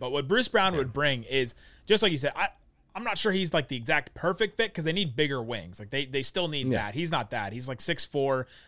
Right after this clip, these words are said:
Speaker 1: but he's what I would call, like, a utility guard. He can just play, his, his Basketball Reference page says, "Position, point guard, small forward, shooting guard." Like, just all the different ways. You can play him in so many different facets. He plays
Speaker 2: How
Speaker 1: t-
Speaker 2: fast would Jason Kidd say,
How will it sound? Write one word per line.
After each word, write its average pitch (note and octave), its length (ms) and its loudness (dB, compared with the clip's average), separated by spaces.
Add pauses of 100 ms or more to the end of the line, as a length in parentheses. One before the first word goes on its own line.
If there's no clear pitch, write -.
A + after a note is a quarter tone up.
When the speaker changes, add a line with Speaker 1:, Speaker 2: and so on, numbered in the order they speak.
Speaker 1:
but D#3 100 -2
he's E3+ 300 2 (300)
what D3 80 0
I E3 80 6
would F3+ 80 0
call, E3 140 6
like, C#3+ 100 4
a C#3 60 0
utility C3 760 0 (140)
guard. A2 400 0
He D3 120 -2
can D3+ 140 -4
just E3+ 220 -2
play, D#3 120 -2
his, D#3+ 280 0
his D#3+ 180 0
Basketball F3+ 540 4
Reference D#3+ 360 2
page F#3+ 300 2 (220)
says, C#3 340 2 (140)
"Position, D3+ 500 2
point F3 220 0
guard, A2+ 260 -2
small F3+ 240 0
forward, F#3 320 0
shooting D#3 300 0
guard." E2+ 320 -10
Like, B2 160 -8
just D#3 240 -4
all F3 260 2
the E3 100 -2
different D3 400 -2 (280)
ways. A#2+ 320 -2
You C#3+ 60 -4
can E3 120 -6
play F3+ 160 2
him F3+ 100 2
in D3 60 -4
so E3 260 0
many D#3+ 160 -2
different C3+ 380 -2 (380)
facets. D3 500 0 (240)
He D3+ 140 -2
plays F3 180 2
Speaker 2:
How F3 60 10
Speaker 1:
t- E3 80 4
Speaker 2:
fast F3 280 8
would C3+ 140 6
Jason B2+ 400 4
Kidd G#2+ 300 0
say, F#2+ 340 0